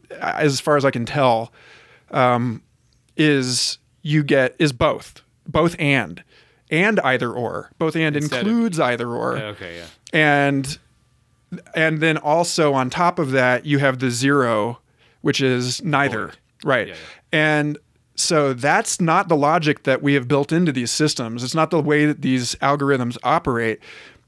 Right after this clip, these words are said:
Speaker 1: And the only way that I, you know, I have hope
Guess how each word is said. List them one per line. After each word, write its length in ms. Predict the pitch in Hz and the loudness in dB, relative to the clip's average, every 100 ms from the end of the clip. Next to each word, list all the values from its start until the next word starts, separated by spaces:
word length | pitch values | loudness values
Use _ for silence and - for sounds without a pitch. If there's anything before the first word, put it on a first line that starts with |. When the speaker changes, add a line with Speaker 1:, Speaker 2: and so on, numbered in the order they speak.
| - | -4
Speaker 1:
And 520 | 156 143 139 135 127 - - | 0 2 0 0 -4 -10 -6
the 160 | 151 147 | 0 0
only 240 | 202 214 | 2 2
way 240 | 170 156 160 | 2 2 0
that 280 | 147 127 - - | 0 -2 -8 -4
I, 120 | 151 - | -4 -2
you 100 | 160 | -2
know, 80 | 151 | 0
I 120 | 139 | 0
have 500 | 143 175 180 147 - _ | -2 0 -2 -4 -12 _
hope 460 | - - 151 151 | -12 -2 -2 -2